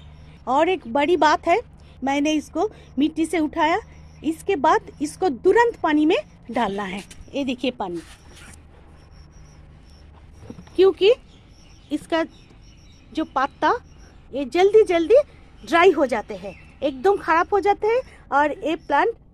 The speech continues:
आपका कोई काम पे नहीं आएगा। ये सबसे बड़ी trick। और भी एक को उठाना है मुझे। ये देखिए, इसको मैं उठा देती हूँ, इसको hanging में लगाना है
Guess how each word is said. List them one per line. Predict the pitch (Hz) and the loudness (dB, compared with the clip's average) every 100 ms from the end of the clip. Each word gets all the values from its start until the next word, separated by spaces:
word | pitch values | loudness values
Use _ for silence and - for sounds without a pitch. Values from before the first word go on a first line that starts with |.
| - - - | -20 -20 -16
आपका | - - 302 | -14 -8 -8
कोई | 320 339 | -4 -6
काम | 320 277 285 | -2 -2 -2
पे | 349 | -2
नहीं | 320 254 277 | -2 -2 -4
आएगा। | 202 196 180 165 - | -4 -8 -12 -12 -2
ये | 381 466 - | 2 2 2
सबसे | - 339 - 349 | -4 -6 -4 -6
बड़ी | 269 302 403 - | -2 2 0 0
trick। | 339 427 - - - - - - - - - - - - - | 4 4 4 -16 -20 -20 -20 -20 -20 -20 -20 -20 -20 -20 -8
और | 254 | -4
भी | 262 359 | 0 2
एक | 349 - - | 0 -4 -4
को | 339 | -2
उठाना | 339 339 330 339 | 0 0 -2 0
है | 359 | 0
मुझे। | 339 320 466 | 0 0 -4
ये | - - - - - - 247 | -6 -20 -20 -20 -20 -14 -10
देखिए, | 285 262 359 480 - - - - | -10 -6 -4 -6 -10 -20 -16 -10
इसको | 349 - 349 | -8 -6 -2
मैं | 330 | -2
उठा | 262 247 240 | -2 -6 -10
देती | 208 - | -12 -16
हूँ, | 165 214 - - - - | -16 -16 -16 -20 -16 -10
इसको | 320 - 381 | -8 -4 -2
hanging | 320 330 339 | -2 -2 0
में | 349 | 0
लगाना | 339 320 339 359 | 0 -2 -2 -2
है | 403 | -4